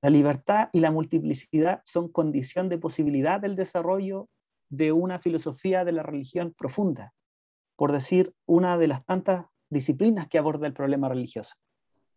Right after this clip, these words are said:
No es suficiente hacer filosofía de la reli-, de la religión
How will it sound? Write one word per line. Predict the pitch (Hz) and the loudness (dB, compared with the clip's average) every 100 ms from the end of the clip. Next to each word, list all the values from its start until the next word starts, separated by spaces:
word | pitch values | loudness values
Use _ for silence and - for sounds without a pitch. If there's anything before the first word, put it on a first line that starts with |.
| _ _ | _ _
No | 165 | -2
es | 190 | 2
suficiente | 214 - 202 - 208 - 160 | 2 2 2 2 0 2 0
hacer | 156 170 | 2 2
filosofía | 165 160 160 156 - 170 | 4 2 2 -2 2 4
de | 160 | 4
la | 151 139 | 2 -2
reli-, | 135 143 131 - | -4 -6 -6 -2
de | 135 | 2
la | 131 | 2
religión | 131 127 117 - 185 233 | 2 0 -2 -2 -2 -2